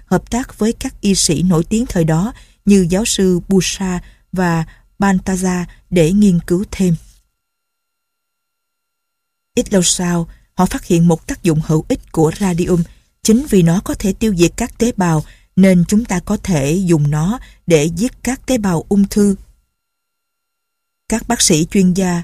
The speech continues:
Dolos của bệnh viện Saint Louis, Vicam Dominici de Grey đã mượn ống nghiệm của Marie chứa chất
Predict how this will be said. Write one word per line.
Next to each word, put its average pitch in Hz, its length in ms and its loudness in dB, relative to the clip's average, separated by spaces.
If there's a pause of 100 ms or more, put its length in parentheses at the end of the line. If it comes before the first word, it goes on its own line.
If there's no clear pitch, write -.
(100)
Dolos 180 560 2 (300)
của 175 220 2
bệnh 165 220 2
viện 160 280 0
Saint 175 440 0
Louis, 170 380 0 (960)
Vicam 185 560 -2 (320)
Dominici 196 840 2 (440)
de 185 220 2
Grey 180 400 -2 (280)
đã 185 120 0
mượn 170 320 4
ống 233 220 -2
nghiệm 160 280 2
của 156 260 0
Marie 185 480 2
chứa 202 220 -4
chất 277 200 -6